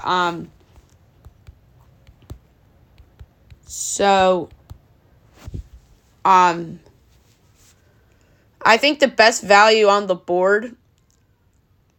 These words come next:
there's two. Donovan Mitchell and Jalen Brunson, they're both each plus seven fifty.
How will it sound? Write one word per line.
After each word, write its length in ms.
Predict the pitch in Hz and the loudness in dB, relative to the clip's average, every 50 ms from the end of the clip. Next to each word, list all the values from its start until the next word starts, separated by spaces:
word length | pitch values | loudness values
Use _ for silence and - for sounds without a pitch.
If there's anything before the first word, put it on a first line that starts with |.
| _ - | _ -6
there's 280 | 220 202 202 202 - | -6 -6 -4 -6 -4
two. 400 | - 247 214 190 180 165 170 - _ _ _ _ _ _ _ _ _ _ _ _ _ _ _ | -2 0 0 0 0 -2 -6 -12 _ _ _ _ _ _ _ _ _ _ _ _ _ _ _
Donovan 460 | - 220 233 240 254 254 240 262 247 | 2 4 4 4 2 0 -2 -2 0
Mitchell 400 | 226 226 233 - - 247 233 226 | 0 0 -2 0 0 0 0 2
and 120 | 208 208 202 | 0 -2 -2
Jalen 360 | 190 202 208 214 208 202 175 | -2 -2 -2 -2 -4 -4 -2
Brunson, 400 | 190 190 190 196 190 - 185 180 | -2 -2 -2 -2 -4 -8 -6 -4
they're 100 | 180 180 | -4 -2
both 300 | 190 208 214 208 - - | -2 -2 -2 -4 -6 -10
each 440 | - 220 202 - - - - - - _ _ _ _ _ _ - | -14 -12 -12 -10 -12 -12 -12 -14 -16 _ _ _ _ _ _ -18
plus 280 | - - 214 208 208 - | -6 -2 -2 -2 0 -2
seven 340 | - - 180 180 202 196 170 | -2 0 0 0 -2 -6 -10
fifty. 640 | - - - 185 147 - - - - 98 - - | -10 -10 -10 -10 -10 -10 -10 -10 -8 -8 -10 -14